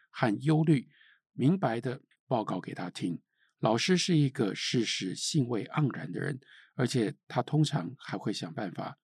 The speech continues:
来称许我。我会想，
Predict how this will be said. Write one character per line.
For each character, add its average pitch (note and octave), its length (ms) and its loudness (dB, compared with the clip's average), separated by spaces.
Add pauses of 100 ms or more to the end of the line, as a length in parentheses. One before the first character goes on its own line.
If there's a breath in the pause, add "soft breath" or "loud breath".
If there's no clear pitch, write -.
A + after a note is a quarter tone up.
(160)
来 G2+ 180 -4
称 E3+ 300 2
许 - 220 -4
我。 B2 260 -6 (540 loud breath)
我 C#3 120 -4
会 G3 140 4
想， A#2+ 380 -2